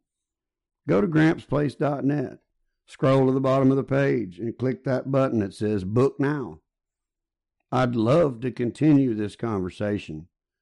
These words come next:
because it's a conversation that we, the people, need to be having, not the politicians. We need to have it, and then we need to tell them what we want,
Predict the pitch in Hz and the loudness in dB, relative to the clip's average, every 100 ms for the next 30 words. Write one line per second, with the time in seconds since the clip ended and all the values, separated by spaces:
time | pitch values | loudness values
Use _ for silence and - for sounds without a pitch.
0 | _ - 107 117 104 110 113 95 127 135 | _ -10 -6 -2 -2 -2 -4 -2 0 2
1 | 120 - 131 127 117 107 104 _ _ - | 0 -2 -2 -2 -6 -10 -12 _ _ -8
2 | 110 117 131 139 110 - 208 240 - 85 | -6 0 0 0 -2 -2 0 0 0 -10
3 | 62 _ _ _ _ _ 110 110 113 110 | -10 _ _ _ _ _ 2 2 4 2
4 | 101 101 113 110 80 62 - _ _ _ | 0 2 0 0 -4 -10 -14 _ _ _
5 | _ _ _ - 120 120 117 123 117 101 | _ _ _ -4 -2 -2 -2 0 0 -2
6 | - 110 - 65 - _ - 98 139 196 | 0 0 -2 -10 -10 _ -8 2 6 8
7 | 185 143 101 104 95 85 - _ _ 123 | 6 4 2 0 -2 -6 -12 _ _ -4
8 | 104 98 98 143 156 151 - 143 135 107 | -2 0 2 4 4 2 -2 -2 0 0
9 | 117 127 101 98 98 _ - 117 98 85 | 2 2 2 0 -2 _ -4 0 0 0
10 | 90 82 95 113 90 57 - | -2 0 2 2 2 -2 -16